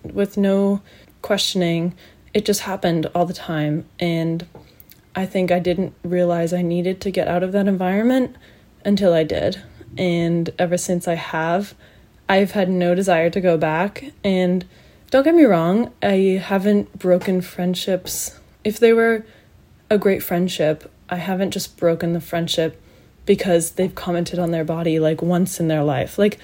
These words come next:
no, it's, it's unrealistic to expect people to never ever comment on their body or, you know, make certain comments about people's bodies in the world. I don't know, at least I don't expect that because it's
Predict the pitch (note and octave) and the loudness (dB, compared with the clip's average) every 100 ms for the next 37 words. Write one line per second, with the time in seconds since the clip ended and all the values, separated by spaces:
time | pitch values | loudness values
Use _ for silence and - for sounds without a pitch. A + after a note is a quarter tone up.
0 | - - - - - - B3 F#3+ - - | -20 -20 -20 -20 -20 -4 0 0 0 -2
1 | G#3+ - A#3 - A#3+ A#3+ A#3 F#3 F#3 - | -2 0 0 2 2 4 4 4 0 0
2 | F3+ F3+ - - F#3 F3 E3+ E3+ - - | 0 -2 -14 -4 0 0 0 -4 -10 -20
3 | _ - F#3+ - E3+ - F#3 F3+ F3 E3+ | _ -8 -6 -4 -4 -4 -6 -2 -2 -2
4 | - - D#3+ D#3 D#3+ - - - _ _ | -4 -4 -2 -2 -4 -10 -20 -20 _ _
5 | G3 F#3 F3+ - F#3 F#3 F3+ F3 - - | -2 2 2 2 2 4 4 4 0 -12
6 | - F3+ F3+ F#3 F3 D#3+ E3 E3 E3 D#3+ | -6 -2 -2 -2 -2 -2 -2 -2 0 0
7 | - D#3 E3+ - - - - G3 F#3+ F3 | 0 0 -2 -8 -20 -20 -8 -2 0 2
8 | F3+ - F#3+ F#3 F#3 F3+ F3+ F3 E3+ E3+ | 0 0 -2 0 -2 -2 -2 -2 0 -2
9 | - F3+ E3 E3 D#3 - - - - - | -4 -2 -2 -2 -4 -6 -20 -20 -20 -14
10 | - G#3 F#3+ F3+ E3 E3 E3 D#3+ D#3 D3 | -6 -2 -2 0 -2 0 -2 -4 -2 -2
11 | D3+ D3+ D#3 - - - - - - - | -2 -2 -4 -10 -20 -20 -20 -20 -8 -2
12 | B3 F#3+ D3 - A#3 A#3 A3+ - F#3+ G3 | 2 2 0 2 6 6 4 -4 -2 0
13 | F#3+ G3 G3 - G3+ G3+ G3+ G3+ - G3+ | 2 2 0 0 -2 0 0 0 -2 -4
14 | - F#3 F3+ - - F3+ - - | -2 -2 -2 -4 -8 -6 -8 -10